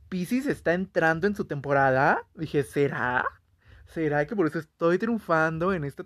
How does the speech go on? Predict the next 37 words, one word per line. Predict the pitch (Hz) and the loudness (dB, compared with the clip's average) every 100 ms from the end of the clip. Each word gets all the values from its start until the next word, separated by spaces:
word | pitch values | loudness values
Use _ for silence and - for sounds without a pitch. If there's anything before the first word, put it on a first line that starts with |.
| - | -10
en | 156 139 | -6 -4
estas | 139 - | -4 -2
aplicaciones?". | 233 180 - 131 143 151 180 440 - _ - _ | -2 -2 -6 -6 -2 0 -2 -4 -12 _ -20 _
Porque | 151 147 | -2 0
como, | 160 156 143 _ | 2 0 -4 _
como | 156 160 | -10 -6
quiera | 175 226 | 2 2
en | |
la | 277 208 | 2 -4
primera | 143 139 | -4 -4
aplicación, | 185 151 139 135 160 170 202 _ _ _ _ | -4 -8 -10 -12 -10 -10 -10 _ _ _ _
está | 156 | 4
bien, | 156 156 156 - _ | 4 2 -4 -12 _
si | _ 165 | _ -6
bien | 151 160 | -2 -2
no | 196 | 0
me | 208 | -2
mandaban | 160 139 170 | 0 -2 -4
mensajes, | 131 143 143 180 | -6 -8 -8 -8
mucha | 180 139 202 | -6 -6 -6
gente | 170 127 | -10 -14
se | - | -16
metía, | 120 - 185 151 120 | -18 -12 -6 -6 -6
des-, | 127 _ - | -10 _ -16
se | 143 | -12
metía | 123 135 | -10 -8
interesada | 175 196 220 139 131 151 | -8 -2 -2 -2 -4 -2
a | 127 | -4
ver, | 110 - - _ _ _ _ _ | -6 -8 -12 _ _ _ _ _
"¿Quién | - 175 180 | -6 -2 0
es | 202 | -2
esta | 202 | -2
persona?". | 202 143 131 123 - | -4 -4 -6 -8 -10
O | 139 | -12
sea, | 135 | -12
muchísima | 139 139 135 - 170 196 | -10 -8 -8 -6 -4 -4
gente. | 143 131 131 | -4 -6 -8